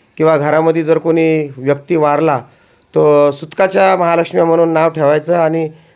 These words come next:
नवीन महालक्ष्म्या या घेऊन यायच्या. परंतु आप-, मी सांगू इच्छितो, हे सगळा रॉंग नंबर आहे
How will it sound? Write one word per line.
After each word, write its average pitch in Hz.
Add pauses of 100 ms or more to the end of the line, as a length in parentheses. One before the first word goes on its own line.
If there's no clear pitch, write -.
(140)
नवीन 170
महालक्ष्म्या 156 (540)
या 139
घेऊन 131
यायच्या. 147 (580)
परंतु 185
आप-, 175
मी 175
सांगू 175
इच्छितो, 220 (1500)
हे 208
सगळा 220
रॉंग 220
नंबर 208
आहे 127